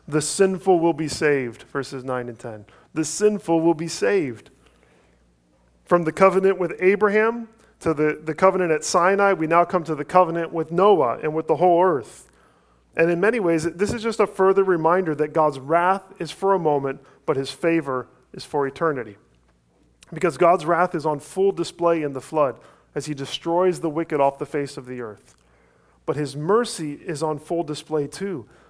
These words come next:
as he rescues Noah and his family, and then as he swears never again to destroy the earth with a flood. Because if God wanted to destroy the earth again with a flood, he could have done it very soon after the waters abated.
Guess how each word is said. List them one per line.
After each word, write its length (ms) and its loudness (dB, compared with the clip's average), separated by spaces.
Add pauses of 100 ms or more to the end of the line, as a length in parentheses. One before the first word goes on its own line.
(380)
as 100 -8
he 80 -10
rescues 720 -8
Noah 400 -2
and 120 -10
his 160 -10
family, 500 -6
and 140 -10
then 140 -4
as 140 -6
he 140 -8 (200)
swears 680 -2
never 520 0
again 320 0
to 120 -10
destroy 380 -4
the 160 -8
earth 240 -8
with 140 -12
a 40 -10
flood. 360 -12 (1160)
Because 260 -2
if 100 0
God 340 2
wanted 320 4
to 80 -4
destroy 320 0
the 120 -2
earth 160 0
again 240 -2
with 160 -4
a 40 -6
flood, 320 0 (140)
he 140 -8
could 160 2
have 180 -4
done 220 4
it 160 -4
very 400 0
soon 340 -2
after 240 -2
the 100 -2
waters 320 0
abated. 460 -8